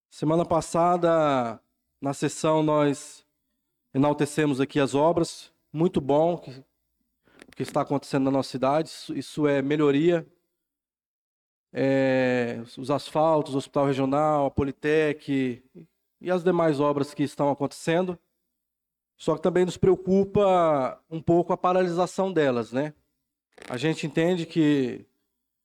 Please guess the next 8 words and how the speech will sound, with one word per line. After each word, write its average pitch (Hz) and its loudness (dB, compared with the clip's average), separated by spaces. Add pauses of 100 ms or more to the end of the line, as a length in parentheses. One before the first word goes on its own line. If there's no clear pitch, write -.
(540)
é, 120 -4
às 127 -6
vezes 147 -2
os 147 -8
maquinários 143 0
não 147 0
são 151 -2
suficientes, 160 -4